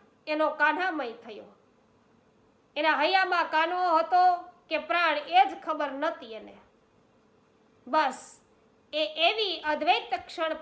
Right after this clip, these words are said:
પેદા થઈ કે કાન્હાને એની પાસે આવ્યા વગર છૂટકો જ ના રહ્યો.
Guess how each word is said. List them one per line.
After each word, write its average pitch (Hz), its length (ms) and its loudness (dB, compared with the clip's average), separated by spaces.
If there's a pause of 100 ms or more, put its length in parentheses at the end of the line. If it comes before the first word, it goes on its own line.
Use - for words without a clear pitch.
પેદા 294 300 -2
થઈ 320 420 -6 (880)
કે 302 120 -2
કાન્હાને 339 800 0
એની 302 160 -4
પાસે 302 420 -6
આવ્યા 294 440 -2
વગર 262 360 -6
છૂટકો 311 520 -10
જ 208 100 -14
ના 233 280 -8
રહ્યો. 202 220 -16